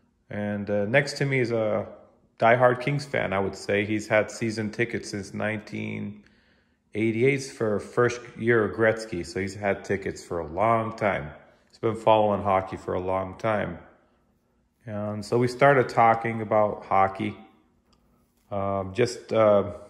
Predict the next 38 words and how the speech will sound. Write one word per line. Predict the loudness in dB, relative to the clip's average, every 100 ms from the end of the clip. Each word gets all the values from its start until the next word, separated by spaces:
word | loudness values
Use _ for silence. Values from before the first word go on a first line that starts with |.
| _ _ _ _ _ _ _ -8
he | -2
knew, | 4 6 4 2 -8 -20 -20 _ 2
like, | 2 2
stats | 0 6 8 8 6 2
and | -2 -2
followed | 4 6 6 2 -2
the |
team | -2 -4 -2
pretty | -4 -4
close. | -4 -2 0 0 -2 -12 -20 _ _ _ -2
But | 0
I | 2
just | 2 4
started | 6 6 6 2
explaining | -2 -6 0 2 2 2 0
to |
him. | -2 -2 -2 -4 -8 -14 _ _ _
He | 2
was | 6
asking | 6 6 2
a | 4
lot | 6 6
of | 4
questions. | 2 4 4 0 -8 -8 -10 -20 _ _ -16
I |
told | -2 2 4
him |
I | 4
used | 4 0 -4
to |
play. | -6 -2 0 0 -4 -12 -20 _ _ _ -18 -10
And, | -10 -8 -6
uh, | -2 -2 -2
started | 2 6 8
asking | 6 4 4
about, | 6 6 2 -4
you | -4
know, | -4 -6